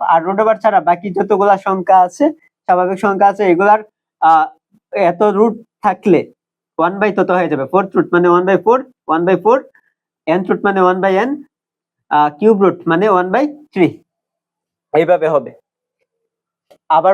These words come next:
বলি ওই অংশটা, আহ, সিক্সটি ফোর কে আমরা এইট স্কয়ার এই আকারে লিখলাম into, আহ, fourth রুটের মান হচ্ছে one by four। আর যেহেতু এটা fourth রুটটা আছে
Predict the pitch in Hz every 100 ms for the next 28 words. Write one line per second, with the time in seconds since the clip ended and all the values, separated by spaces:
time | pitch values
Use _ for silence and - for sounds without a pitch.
0 | 180 156 139 - _ 156 147 135 - -
1 | - _ _ _ _ _ _ - 156 156
2 | 226 220 269 214 214 208 226 214 202 196
3 | - 196 170 - 170 170 175 165 156 -
4 | 123 127 147 _ _ - 165 170 147 -
5 | _ _ _ _ _ _ _ _ _ -
6 | 156 196 190 196 226 208 214 208 202 196
7 | 202 190 180 226 233 - 165 - - _
8 | _ _ _ _ _ _ _ _ - 143
9 | 143 185 190 208 220 220 - - - 180
10 | 202 - 196 196 - 202 196 220